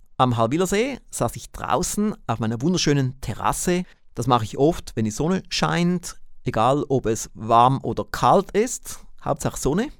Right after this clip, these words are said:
Und dann habe ich oft ein Notizbuch und einen Kugelschreiber und ich denke einfach nach und schreibe Ideen auf. Und plötzlich kam die Idee für den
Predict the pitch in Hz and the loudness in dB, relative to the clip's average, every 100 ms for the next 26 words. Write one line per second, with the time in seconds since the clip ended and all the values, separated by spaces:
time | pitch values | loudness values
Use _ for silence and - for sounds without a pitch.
0 | - - - - - - - 127 139 131 | -20 -20 -20 -20 -20 -20 -6 0 2 0
1 | - 123 160 - - - 120 110 107 107 | 0 0 0 -4 -14 -8 -4 -2 -4 -4
2 | 208 - - 196 220 233 208 - - - | -6 -6 -6 -4 -2 -2 -6 -12 -16 -20
3 | - - - 131 101 104 113 208 220 180 | -20 -10 -4 -2 -2 -4 -2 0 0 2
4 | 170 180 180 185 - - - - 175 170 | 2 4 2 2 -4 -14 -6 0 2 2
5 | - 139 143 - - 120 - 110 143 185 | 0 0 -2 -6 -4 -4 -2 0 2 0
6 | 190 - - - - - - 214 220 - | -2 -8 -12 -16 -20 -20 -4 0 0 0
7 | 120 - - 196 190 113 69 57 - - | 0 0 -2 2 2 2 -2 -8 -10 -14
8 | - _ _ - - - - 110 107 139 | -16 _ _ -20 -20 -18 -8 -6 -2 4
9 | 208 - 233 180 - 160 156 113 139 170 | 4 4 -2 -2 -2 0 0 0 2 2
10 | 214 - - 143 151 | 0 -6 -6 -2 0